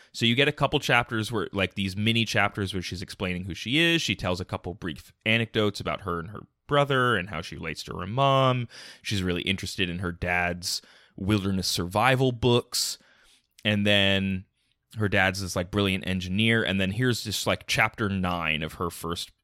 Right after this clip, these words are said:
section of the book. "He liked to cook and laugh and sing, could start a fire with his hands, fix things that were broken, and explain how to launch things into space, but he died within nine months." Like, he couldn't d-, he couldn't beat pancreatic cancer,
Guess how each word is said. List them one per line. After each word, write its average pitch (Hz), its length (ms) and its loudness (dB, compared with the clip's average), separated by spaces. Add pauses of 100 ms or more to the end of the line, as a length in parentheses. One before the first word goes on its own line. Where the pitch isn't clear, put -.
(120)
section - 360 -6
of 87 40 -6
the 90 60 -6
book. 85 240 -6 (220)
"He 127 160 -2
liked 165 340 2
to 165 80 2
cook - 320 -2
and 135 140 0
laugh 135 260 2
and 123 160 0
sing, 135 380 0
could 113 180 -4
start 143 260 4
a - 60 -2
fire 123 400 2
with 117 140 -2
his 113 160 -2
hands, 110 480 0
fix - 340 -2
things 143 300 -2
that 131 120 2
were 104 120 2
broken, 113 500 0
and 92 160 -2
explain 131 480 -2
how 127 120 -2
to 98 100 2
launch 123 360 0
things 127 220 0
into 95 140 -2
space, 131 500 -2 (340)
but 87 120 0
he 87 120 -2
died 120 440 4
within 107 360 2
nine 95 320 0
months." - 480 -10 (880)
Like, 85 260 -2
he 101 120 -2
couldn't 104 380 -2 (260)
d-, 107 240 -8
he 107 140 -4
couldn't 101 500 -4
beat 98 240 -2
pancreatic 85 540 -4
cancer, 80 580 -8